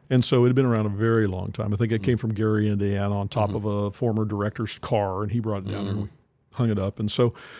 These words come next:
Speaker 1: you know, I was thinking pretty old. Maybe it's time to update
Speaker 2: Mm.
Speaker 1: and get something that was a little more modern, you know, and
Speaker 2: Mm.
Speaker 1: wasn't neon. And, uh, so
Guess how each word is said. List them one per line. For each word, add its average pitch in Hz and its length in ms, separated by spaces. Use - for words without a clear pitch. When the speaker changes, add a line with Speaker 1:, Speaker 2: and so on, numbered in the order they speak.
Speaker 1:
you - 120
know, 226 60
I - 20
was 226 120
thinking 247 140
pretty 147 200
old. 120 200
Maybe 131 180
it's 127 120
time 110 200
to 110 160
update - 580
Speaker 2:
Mm. 98 260
Speaker 1:
and 107 140
get 110 180
something 110 360
that 107 80
was 107 100
a - 20
little 110 160
more 104 200
modern, 95 600
you 104 120
know, 104 400
and 95 140
Speaker 2:
Mm. 101 40
Speaker 1:
wasn't 107 240
neon. 110 420
And, 113 400
uh, 107 400
so 120 680